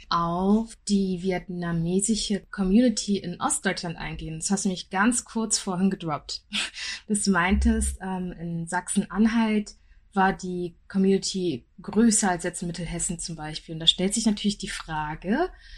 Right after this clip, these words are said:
oder beziehungsweise wir haben schon mal drüber gesprochen, dass die vietnamesische Community schon sehr lange halt einfach mit Deutschland verankert ist und das halt aber so ein bisschen, nicht so ein bisschen, eigentlich immer ausradiert wird. Und vor allem auch,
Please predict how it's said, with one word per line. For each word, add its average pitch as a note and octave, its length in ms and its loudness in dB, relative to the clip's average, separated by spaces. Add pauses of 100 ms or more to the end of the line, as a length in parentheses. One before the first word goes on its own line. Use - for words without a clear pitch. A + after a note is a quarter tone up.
(540)
oder F3 140 0
beziehungsweise F#3 480 4
wir F3 60 0
haben F3+ 80 -2
schon G3+ 140 2
mal F3+ 40 2
drüber F3+ 220 -4
gesprochen, F#3 680 0
dass F3 240 -4
die F3 140 -6
vietnamesische F3+ 600 -2
Community F3+ 840 0 (880)
schon F#3 460 4
sehr F#3+ 320 2
lange G3 320 4
halt F#3 140 0
einfach E3+ 160 0
mit F3 160 -2
Deutschland E3+ 320 -2
verankert - 640 -2
ist F3+ 300 -2
und E3+ 100 -4
das F#3+ 120 0
halt F#3+ 140 0
aber F3 160 -4
so F3 100 -2
ein E3+ 100 -4
bisschen, A#3+ 500 2
nicht G3+ 160 2
so E3+ 80 -6
ein D3+ 100 -8
bisschen, - 380 0
eigentlich E3 400 -4
immer G3 340 2 (260)
ausradiert G3 720 2
wird. D3 240 -10
Und - 160 -6
vor - 240 -2
allem G#3 240 4
auch, F3+ 280 -2